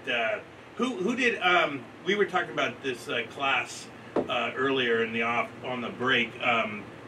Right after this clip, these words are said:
Dan Marino should have went to the Pittsburgh, uh, Steelers. Who did they end up taking in nineteen eighty-three and passed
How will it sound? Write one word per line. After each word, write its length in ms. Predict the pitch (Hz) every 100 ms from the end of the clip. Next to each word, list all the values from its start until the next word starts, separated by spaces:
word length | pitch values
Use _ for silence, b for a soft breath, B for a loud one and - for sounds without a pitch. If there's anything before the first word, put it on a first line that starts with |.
| -
Dan 220 | 170 190
Marino 500 | 151 143 139 117 107
should 240 | - 151
have 80 | 127
went 200 | 120 120
to 80 | 131
the 80 | 107
Pittsburgh, 600 | - 131 - 131 117 104 - - - - 120
uh, 120 | 110
Steelers. 560 | - - 143 127 226
Who 120 | - 254
did 160 | 285
they 160 | 196 175
end 120 | 165
up 140 | 143 -
taking 320 | 143 - 123
in 80 | 113
nineteen 380 | 117 117 139 120
eighty-three 460 | 113 110 127 117
and 140 | 104 -
passed 380 | 127 113 -